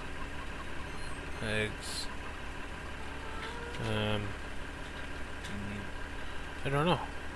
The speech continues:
Okay, so we're gonna go, we're gonna sell this, but I'm gonna,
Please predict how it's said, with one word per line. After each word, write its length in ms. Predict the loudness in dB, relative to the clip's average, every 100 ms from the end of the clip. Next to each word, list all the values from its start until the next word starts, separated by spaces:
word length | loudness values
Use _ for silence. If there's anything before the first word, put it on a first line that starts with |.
| -4 -4 -2 -2 -2 -4 -4 -4 -4 -4 -4 -4 -4 -2 4
Okay, 260 | 6 8 8
so 340 | 10 10 10 8 2 -2 4
we're 140 | 8 8
gonna 120 | 8
go, 200 | 10 10
we're 360 | 8 2 2 6
gonna 120 | 8
sell 380 | 12 12 12 12
this, 480 | 10 8 8 8 8 4 2 8
but 300 | 10 12 10 6 4 4 4 4 4 8
I'm 300 | 10 10 10
gonna, 340 | 10 10 10